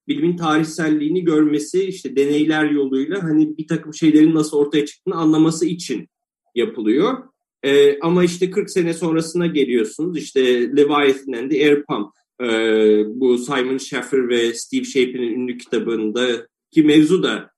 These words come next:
Boyle'ın deneyleri. E, oradaki, yani orada hiç kimseye uygulamalı deney yaparak, e, bilimin nasıl doğduğunu anlatmak gibi bir dert yok. E,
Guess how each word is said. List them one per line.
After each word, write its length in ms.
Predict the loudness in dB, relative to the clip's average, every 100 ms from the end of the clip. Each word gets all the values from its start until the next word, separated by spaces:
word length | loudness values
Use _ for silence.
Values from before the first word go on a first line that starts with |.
| -6
Boyle'ın 460 | 0 2 2 0
deneyleri. 760 | 0 -2 -2 -2 0 0 0 -8 _ _ _ _ _ _
E, 240 | 0 0 4
oradaki, 880 | 6 6 6 2 4 4 4 2 -4
yani 300 | -6 -6 0
orada 380 | 2 4 4
hiç 340 | 0 0 -6 -6
kimseye 760 | -6 -4 0 4 4 4 0 0
uygulamalı 1000 | -2 0 0 0 0 0 2 2 0 -6 _
deney 340 | 0 2 2 0
yaparak, 520 | 0 -2 -4 -4 -6 _ -4
e, 320 | -2 -2 -2
bilimin 320 | -4 -2 -2
nasıl 300 | -2 -4 -2
doğduğunu 380 | 0 0 0 -2
anlatmak 520 | -2 -4 -4 -8 -8
gibi 160 | -12 -8
bir 100 | -4
dert 280 | -4 0
yok. 380 | 2 2 0 -10 _ _ _ _ -2
E, 380 | 4 6 6 6